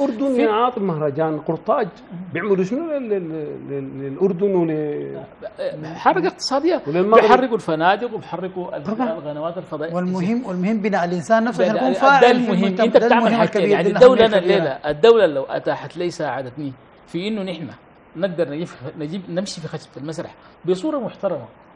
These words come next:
Speaker 2: بصورة مؤسسة، كويس؟ أنا بحرك الاقتصاد في المدينة. شفتها؟ يعني أنا الليلة مثلًا كان مرة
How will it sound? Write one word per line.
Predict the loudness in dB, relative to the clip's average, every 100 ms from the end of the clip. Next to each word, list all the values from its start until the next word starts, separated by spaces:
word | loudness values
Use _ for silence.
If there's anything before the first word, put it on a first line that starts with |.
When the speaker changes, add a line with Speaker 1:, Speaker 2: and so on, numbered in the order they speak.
| -12
Speaker 2:
بصورة | -12 -10 -8
مؤسسة، | -8 -8 -4 -2 -2 -4 -10 -20 -16 -6
كويس؟ | -2 -2 -6 -8
أنا | -6
بحرك | -6 -6 -8 -8
الاقتصاد | -10 -14 -12 -10
في | -10
المدينة. | -12 -10 -10 -10 -14 -20 -20 -20 -20 -20 -20 -20 _ -20
شفتها؟ | -6 -6 -6 -14 _ -20 -6
يعني | -2 -2
أنا | 0 2
الليلة | 4 4
مثلًا | 2 0 -2 -2 -6 -12 -2
كان | -2 -2
مرة | -4 -4 -6